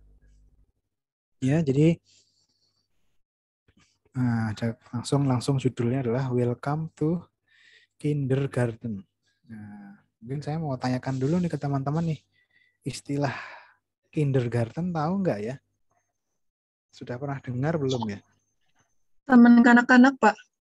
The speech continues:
Speaker 1: Ah, ah, iya bener. Taman kanak-kanak. Kalau taman kanak-kanak. Nah, em,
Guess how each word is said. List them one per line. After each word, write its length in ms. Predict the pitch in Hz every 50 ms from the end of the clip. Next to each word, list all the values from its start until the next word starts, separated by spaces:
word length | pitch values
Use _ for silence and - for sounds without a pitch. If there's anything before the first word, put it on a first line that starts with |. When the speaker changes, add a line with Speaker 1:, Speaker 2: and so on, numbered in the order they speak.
| _ _ _ _ - - _ _ _ _ -
Speaker 1:
Ah, 240 | 127 135 143 - _ _ _ -
ah, 280 | 160 170 180 185 185 170
iya 320 | 147 135 131 131 139 151 147
bener. 560 | - - 127 123 123 139 151 160 147 120 104 - _ _ - - - - _ _ _ _ _ -
Taman 480 | 127 123 120 127 131 139 156 170 190
kanak-kanak. 720 | - - 143 135 139 139 - - 151 143 147 156 147 - _ _ - - - - - - - - - - _ _ _ _ _ _
Kalau 160 | - 131 127 - _ _ _ -
taman 320 | - - 139 143 143 143 143
kanak-kanak. 520 | 151 143 147 - - - 143 151 151 - - - - - _ _ _ _ _ _ _ _ _ _ _ _ _ _ _ _
Nah, 480 | - 117 113 113 113 110 110 110 110 107 - _ _ _ _ _ _ _ -
em, 640 | - 123 120 117 117 117 117 117 117 117 117 117 117